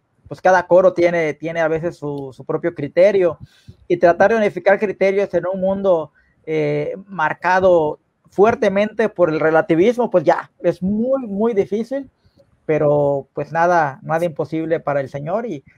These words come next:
como cualquier, este, pues estamos llamados como un profeta, ¿no? A, a, a presentar los lineamientos y ya,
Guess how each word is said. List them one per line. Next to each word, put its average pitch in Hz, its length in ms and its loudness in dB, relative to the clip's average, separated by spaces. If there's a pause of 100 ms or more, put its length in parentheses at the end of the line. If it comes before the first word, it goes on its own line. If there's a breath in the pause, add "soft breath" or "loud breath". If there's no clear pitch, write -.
(200 soft breath)
como 147 340 -6
cualquier, 165 560 0 (260)
este, 143 600 -6
pues 151 140 -4 (140)
estamos 185 280 0
llamados 175 280 2
como 170 140 0
un 175 100 -4
profeta, 180 460 0
¿no? 165 160 -6
A, 190 100 -8
a, 143 420 -8
a 143 180 -6
presentar 147 520 -6
los 185 140 -2
lineamientos 170 720 -6
y 151 80 -10
ya, 139 320 -2